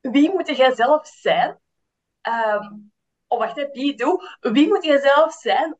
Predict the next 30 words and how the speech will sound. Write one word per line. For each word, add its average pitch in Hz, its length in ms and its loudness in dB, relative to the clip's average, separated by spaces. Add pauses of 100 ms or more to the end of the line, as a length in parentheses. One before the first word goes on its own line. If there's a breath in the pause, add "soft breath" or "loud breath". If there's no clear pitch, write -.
om 311 300 -4
de - 200 -4
acties 247 340 -8
te 302 100 -12
ondernemen 262 840 -6
om 311 340 2 (140)
hetgeen 294 420 -8
dat 269 160 -6
jij 240 100 -6
zo 226 160 -10
graag 196 340 -2
wilt 262 320 -6
aan 240 240 0
te 302 100 -14
trekken 277 400 -8
in 285 300 -2
uw 254 340 -6
realiteit? 214 760 0
Dus 214 160 -18
eigenlijk, 285 400 -4
het 240 180 -10
werkt 262 340 -8
net 247 220 -6
andersom. 226 580 -4
Als 220 240 -2
jij 247 300 -2 (260)
blijft 226 500 -4
wachten 277 480 -10
totdat 294 420 -4
je 254 420 2